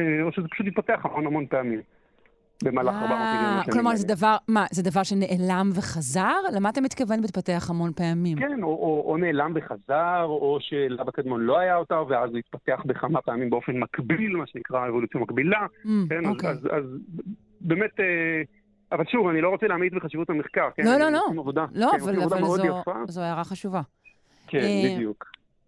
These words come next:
Speaker 2: מה שעוד, אני חושבת שמה שמאתגר בנושא של הסאונד, נגיד, אנחנו מדברים הרבה מאוד על, על, על מאובנים, שמתוכם אנחנו כמובן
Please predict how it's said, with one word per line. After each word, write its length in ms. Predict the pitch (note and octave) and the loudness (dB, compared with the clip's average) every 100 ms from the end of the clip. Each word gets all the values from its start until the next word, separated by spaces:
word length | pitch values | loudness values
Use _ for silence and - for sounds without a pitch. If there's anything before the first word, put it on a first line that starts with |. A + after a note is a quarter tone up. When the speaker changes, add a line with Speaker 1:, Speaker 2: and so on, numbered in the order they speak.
| - | -2
Speaker 2:
מה 140 | G#3+ D4 | 0 0
שעוד, 360 | A4+ A4 D#4+ F4+ | 0 0 0 0
אני 80 | G#3+ | -2
חושבת 160 | G#3+ D4+ | -4 -2
שמה 160 | F4+ | -4
שמאתגר 640 | E4+ F4+ G#3 - E3+ A3+ B3+ - | 0 0 -2 -2 0 2 2 -2
בנושא 320 | G#3 G3+ G3+ | -2 0 0
של 140 | B3 A#3+ | -2 -4
הסאונד, 380 | G#3+ G3 F#3 | -2 0 0
נגיד, 140 | F#3+ F#3+ | 2 0
אנחנו 140 | F3 | 0
מדברים 240 | F3 F3 B3+ | 0 2 2
הרבה 320 | G3 E3 A3+ | 2 2 2
מאוד 360 | B3+ G#3 G#3 G3+ | 4 4 2 2
על, 120 | G3 | 0
על, 220 | F3 F3 E3+ | 0 0 0
על 160 | F3 | 0
מאובנים, 760 | F3 F3+ F3 F#3 F#3+ C4+ D4+ D4 | 2 2 2 2 4 4 4 2
שמתוכם 420 | G#3 F#3+ F#3+ G3+ | 0 -2 0 0
אנחנו 280 | G3 F3+ F#3+ | 0 -2 -2
כמובן 380 | F#3 E3+ F#3+ | -2 0 0